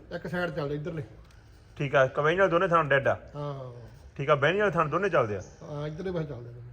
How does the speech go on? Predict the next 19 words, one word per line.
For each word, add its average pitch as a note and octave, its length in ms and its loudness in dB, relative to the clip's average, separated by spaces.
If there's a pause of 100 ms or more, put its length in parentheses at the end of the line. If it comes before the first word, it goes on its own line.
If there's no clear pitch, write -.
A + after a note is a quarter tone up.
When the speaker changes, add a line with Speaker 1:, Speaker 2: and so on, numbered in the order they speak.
Speaker 2:
ਠੀਕ E3 200 0
ਹੈ, C#3+ 60 4
ਠੀਕ B2 220 -2
ਹੈ। A2 180 -2 (380)
ਤੇ D#3+ 340 2
ਥੋ-, D#3 300 -4
ਸੂਈ E3 220 -4
ਨੂੰ E3 100 -4
ਥੋ-, - 80 -10
ਚਿਰ D#3 240 0
ਥੋੜ੍ਹਾ E3+ 200 2
ਹੀ G3 40 8
ਹੋਇਆ, C3 260 6
ਹਨਾ? F#3 140 4
Speaker 1:
ਮਹੀਨਾ G#3 320 -6
ਡੇਢ F#3 140 -6
ਮਹੀਨਾ G3 180 -10
ਹੋਇਆ D3 120 -8
ਹਲੇ। - 220 -14